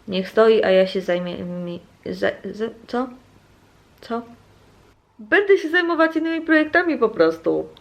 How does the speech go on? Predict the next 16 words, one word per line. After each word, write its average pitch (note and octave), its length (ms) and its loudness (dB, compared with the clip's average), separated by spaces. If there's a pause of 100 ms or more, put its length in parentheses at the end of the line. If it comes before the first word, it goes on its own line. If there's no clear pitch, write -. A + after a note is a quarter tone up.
(140)
i C#4+ 440 -2 (440)
troszkę D4+ 300 2
odpocznę A3+ 720 0
i A3 120 -6
spędzę C4 680 2 (540)
czas C4+ 300 -4
sama C#4 300 0
ze C4 100 2
sobą. B3+ 500 0 (440)
Może A#3 240 2
jeszcze A3 220 0
jedną G#3+ 220 2
książkę C#4 320 -8
poczytam. C4 500 -8 (400)
Zaszaleję. A3 720 2 (500)
E, A3+ 420 4